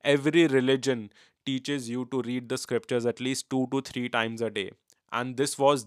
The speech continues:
their way of telling you to keep working on your mental framework every day by reminding yourself those religious stories every day. For example, I listen to this particular spiritual song every morning that humbles me into gratitude.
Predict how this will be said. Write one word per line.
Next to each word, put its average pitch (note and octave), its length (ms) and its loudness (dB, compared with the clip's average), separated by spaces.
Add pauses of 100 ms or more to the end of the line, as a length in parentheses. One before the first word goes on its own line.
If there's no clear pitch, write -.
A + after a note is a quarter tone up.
their C#3 280 2
way C3+ 160 -2
of C3+ 280 0
telling C3 320 -2
you B2 320 -4
to C3+ 120 -6 (160)
keep D3+ 380 -4 (260)
working B2 400 0
on B2+ 140 0
your B2+ 140 0
mental A#2 420 -4
framework A#2 640 -6
every A#2+ 400 -4
day A2 320 -2 (320)
by A#2 240 4
reminding A#2 560 -2
yourself A#2 480 -2
those A2+ 260 -4
religious A2 460 -4
stories A2+ 440 -6
every A2 380 -6
day. G2 220 -8 (340)
For D3 240 4
example, B2 560 -2
I B2+ 80 2
listen B2+ 320 -6
to C#3 80 -4
this C3+ 180 -6
particular B2+ 540 -2
spiritual B2 540 -8
song B2 360 -6
every A#2+ 380 -4
morning A2+ 460 -8
that A#2 160 -2 (300)
humbles B2+ 380 0
me C3+ 120 -4
into B2 240 -6
gratitude. G#2 640 -4